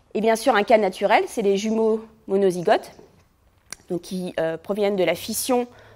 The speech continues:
de l'embryon très tôt au cours du développement, donc exactement le même capital génétique, mais il peut arriver parfois qu'un individu, en fait, va, développe une maladie et pas l'autre, sans que ce soit une mutation génétique, ça c'est aussi, ça a été prouvé, mais par aussi des modifications épigénétiques qui vont changer l'expression d'un gène,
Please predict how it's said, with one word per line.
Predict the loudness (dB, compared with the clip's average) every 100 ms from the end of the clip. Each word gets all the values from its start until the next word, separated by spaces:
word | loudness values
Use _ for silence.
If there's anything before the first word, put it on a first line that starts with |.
| -6
de | 0
l'embryon | 0 0 -2 -2
très | -2 -2
tôt | 0
au | -2
cours | -2 -8
du | -6
développement, | -4 -4 -4 -4
donc | -4 -6
exactement | -8 -2 -2 0 -2 -2
le |
même | -2 -4
capital | -6 -6 -6
génétique, | -6 -8 -8 -10 -12 -20 -20 -16
mais | -4 -4
il |
peut | 2
arriver | 4 4 0 0
parfois | 0 -2 0 0 -2 -12 -20 _ _
qu'un | 0 2
individu, | 2 0 -2 -2 -2 -2
en | -2
fait, | -2 -4
va, | -2 -2
développe | 0 0 0 -2
une | -2
maladie | 0 0 -2 -4 -6 -8
et |
pas | -2 0
l'autre, | 2 -2 -6 -14
sans | -6 -4
que |
ce | -4
soit | -2 0
une |
mutation | 0 -2 -4 -4
génétique, | -4 -4 -4 -8 -10
ça | -10 -10
c'est | -6 -6
aussi, | -6 -8 -10
ça | -6
a | -6
été | -6
prouvé, | -10 -8 -6 -6 -10 -20 _
mais | -2
par | 4 4 4
aussi | 2 -4 -4 -4 -4
des | -4 -2 0
modifications | -2 -6 -6 -6 -6
épigénétiques | -6 -6 -4 -6
qui | -4
vont | -6
changer | -4 -4 -2
l'expression | -4 -6 -6 -4
d'un | -4
gène, | -2 0 0